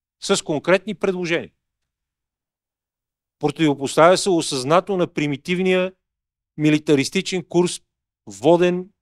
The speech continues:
и олицетворяван от министъра Тагарев. Противопоставяме се на пагубните изменения в,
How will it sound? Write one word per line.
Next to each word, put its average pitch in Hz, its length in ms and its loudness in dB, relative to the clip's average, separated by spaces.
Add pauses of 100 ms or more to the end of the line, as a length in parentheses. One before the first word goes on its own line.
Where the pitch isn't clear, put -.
(140)
и 156 100 -4
олицетворяван 151 720 0
от 156 140 -6
министъра 165 420 -6
Тагарев. 156 460 -6 (1800)
Противопоставяме 156 960 0
се 185 380 0 (240)
на 151 420 2 (640)
пагубните 180 840 2
изменения 160 680 -2
в, 165 180 -4